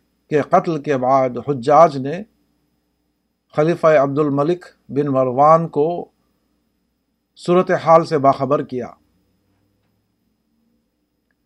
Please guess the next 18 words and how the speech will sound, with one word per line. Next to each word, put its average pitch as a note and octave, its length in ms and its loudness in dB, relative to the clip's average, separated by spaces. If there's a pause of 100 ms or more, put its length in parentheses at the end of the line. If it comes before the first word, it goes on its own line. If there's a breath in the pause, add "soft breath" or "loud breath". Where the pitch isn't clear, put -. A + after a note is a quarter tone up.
(400)
عبد C#3 240 -4
الملک D#3+ 540 -4 (100)
بن C#3+ 300 -4
مروان C#3 440 0
نے D3 120 -6
حکم E3+ 380 -6
دیا C3+ 320 -2 (680)
کہ D#3 100 -4
ہم E3+ 300 -4
عبداللہ D#3+ 520 0
بن D3 200 -4
زبیر C#3 400 2
کے D3+ 120 -6
عمل D3 280 -2
کے D3 140 -6
پابند C3 440 -4
نہیں C3+ 280 -4
ہیں۔ A2 180 -10